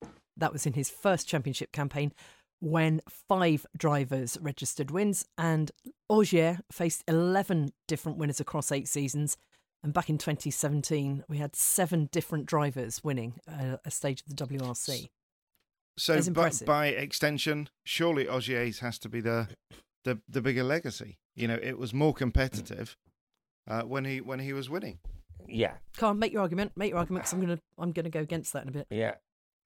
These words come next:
Speaker 3: Well,
Speaker 2: Ooh.
Speaker 1: Is,
Speaker 3: I'm
Speaker 1: are you
Speaker 3: not,
Speaker 1: just letting the
Speaker 3: I, I'm
Speaker 1: numbers
Speaker 3: not
Speaker 1: talk
Speaker 3: gonna go
Speaker 1: them, talk
Speaker 3: against it,
Speaker 1: their
Speaker 3: but I'm
Speaker 1: way?
Speaker 3: gonna, I'm gonna take a different tack on it and say that, you know, numbers are numbers, and if we, if we,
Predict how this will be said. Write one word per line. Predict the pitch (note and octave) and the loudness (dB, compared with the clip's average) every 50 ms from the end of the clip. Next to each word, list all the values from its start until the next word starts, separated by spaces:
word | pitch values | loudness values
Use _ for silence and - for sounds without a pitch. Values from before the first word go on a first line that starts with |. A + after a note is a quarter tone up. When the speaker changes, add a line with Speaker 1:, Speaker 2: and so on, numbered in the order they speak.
| _ _ - | _ _ -8
Speaker 3:
Well, | A2+ - - | -8 -4 -2
Speaker 2:
Ooh. | B2 C#3 G#3 | -2 -2 0
Speaker 1:
Is, | G3 F#3 | 2 2
Speaker 3:
I'm | B2 | 4
Speaker 1:
are | D3+ - | 6 6
you | - | 6
Speaker 3:
not, | A3+ A#2+ C3 | 8 8 6
Speaker 1:
just | A#3+ A3+ - | 6 4 4
letting | - F#3+ - - - | 2 4 4 4 6
the | - D#3+ | 6 6
Speaker 3:
I, | |
I'm | E3+ E3+ | 6 6
Speaker 1:
numbers | |
Speaker 3:
not | E3 D#3 C3+ | 6 6 6
Speaker 1:
talk | B2 B2+ | 8 6
Speaker 3:
gonna | A#2+ A2+ | 6 6
go | G2 A2+ | 6 6
Speaker 1:
them, | G2+ F2+ | 6 6
talk | G2 G2+ | 4 2
Speaker 3:
against | G#2+ F#2+ - | 2 2 2
it, | A#2+ | 2
Speaker 1:
their | G2+ | 2
Speaker 3:
but | A2+ A#2+ | 4 4
I'm | C3 C#3 | 4 4
Speaker 1:
way? | B2 | 2
Speaker 3:
gonna, | B2+ B2 A2+ - _ _ _ _ - - _ - | 2 -2 -2 -4 _ _ _ _ -20 -16 _ -8
I'm | A#2 C#3 C3+ | -8 -6 -2
gonna | A#2 B2 A#2+ A2+ | 0 0 0 0
take | G#2 - A#2+ A2+ F#2+ | 0 0 0 0 0
a | G#2 | 0
different | F2 G#2 A2 - - G2+ F2 E2 | 2 2 2 0 0 -6 -6 -4
tack | - A2 A#2 B2+ - - | 0 0 0 0 0 0
on | F#2+ F2 | -2 -2
it | E2+ E2+ | -2 -6
and | E2 F#2 | -8 -8
say | - - F#2+ F#2+ | -6 -2 -2 -2
that, | F#2 F2 F2 - - | 0 -2 -4 -6 -6
you | F#2+ F2+ | -4 -4
know, | F2 E2+ F#2 - _ _ _ _ _ _ _ _ _ _ _ - | -2 -2 -4 -6 _ _ _ _ _ _ _ _ _ _ _ 0
numbers | G#2+ B2 C#3 C#3+ C3 A#2+ G2+ | 2 2 4 6 4 4 4
are | G#2 G2 | 4 4
numbers, | G2+ A2+ B2 B2+ G#2+ G2 E2 D2+ - | 4 4 4 4 2 0 0 -2 -2
and | G2 G2 | -2 -2
if | G2 - - | -2 -2 -2
we, | F#2+ G2 G2 G2+ | -2 0 0 0
if | - - - - | -2 -4 -4 -2
we, | G2 G2 G2 F#2+ | -2 -2 0 -2